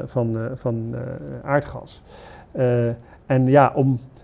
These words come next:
wa-, eh, waterstof grootschalig te produceren, heb je opnieuw heel veel groene stroom nodig. Want dat doe je door water te splitsen met, eh, met elektriciteit. Eh, elektrolyse heet dat. Dus ook daarvoor moet je weer heel veel groene stroom opwekken. Dus ik zou zeggen, begin bij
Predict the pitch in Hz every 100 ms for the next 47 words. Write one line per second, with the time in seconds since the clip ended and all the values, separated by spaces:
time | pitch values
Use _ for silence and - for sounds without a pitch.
0 | - 139 147 160 139 131 175 160 - 151
1 | 131 - 151 135 - 156 143 - - 139
2 | 123 151 131 123 - 151 156 165 139 190
3 | 175 151 180 180 151 151 135 143 190 160
4 | 117 104 - - 139 135 127 170 135 127
5 | 120 139 151 135 - - 143 135 - 113
6 | 131 123 135 117 117 131 131 117 107 110
7 | - 139 - - - - - - - 143
8 | 143 131 131 - 117 135 139 131 131 135
9 | 160 - - - - - 127 - 170 127
10 | 170 180 127 135 165 143 131 135 123 151
11 | 147 143 - 131 120 - 127 113 107 -
12 | 113 131 123 135 156 147 123 131 123 113
13 | 117 - 175 135 123 117 107